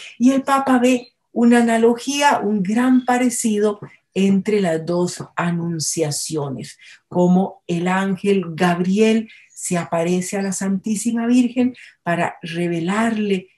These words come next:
el misterio de la maternidad divina a la que Dios la invita, y el ángel en sueños se le aparece a San José para revelarle el misterio de esa concepción virginal del Hijo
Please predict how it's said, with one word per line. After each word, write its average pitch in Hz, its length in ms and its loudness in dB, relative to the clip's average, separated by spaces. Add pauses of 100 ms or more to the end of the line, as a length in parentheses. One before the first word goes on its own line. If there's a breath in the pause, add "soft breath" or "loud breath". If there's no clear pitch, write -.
(160)
el 180 180 2
misterio 190 600 0
de 190 80 0
la 180 120 0
maternidad 160 720 -6
divina 180 540 0
a 156 100 -8
la 151 160 -10
que 165 160 -6
Dios 175 320 -2
la 190 100 -2
invita, 269 500 0 (360 loud breath)
y 254 180 6
el 208 140 4
ángel 196 400 -2
en 202 100 -4
sueños 185 480 -2
se 180 120 -8
le 170 80 -6
aparece 160 500 -6
a 180 40 -6
San 202 260 -6
José 247 420 -2 (320 loud breath)
para 170 420 -4
revelarle 185 960 0
el 190 180 -2
misterio 175 640 -4
de 175 100 -4
esa 180 360 -8
concepción 190 920 -4 (360 loud breath)
virginal 170 920 0
del 165 480 -2
Hijo 156 520 -4